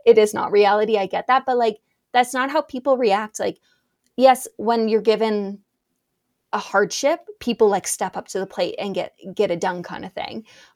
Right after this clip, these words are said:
But at the same time, it's not easy. It's not just, "Oh, I need to be perfect. I need to be able to do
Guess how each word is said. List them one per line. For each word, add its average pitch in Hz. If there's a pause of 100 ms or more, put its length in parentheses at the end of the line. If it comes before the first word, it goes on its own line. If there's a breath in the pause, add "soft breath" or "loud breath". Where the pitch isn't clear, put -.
But 262
at 269
the 269
same 247
time, 233
it's -
not 196 (280)
easy. 214
It's 220
not 190
just, - (400)
"Oh, 180
I 190
need 185
to 202
be 180
perfect. 208
I 180
need 180
to 185
be 180
able 185
to -
do 180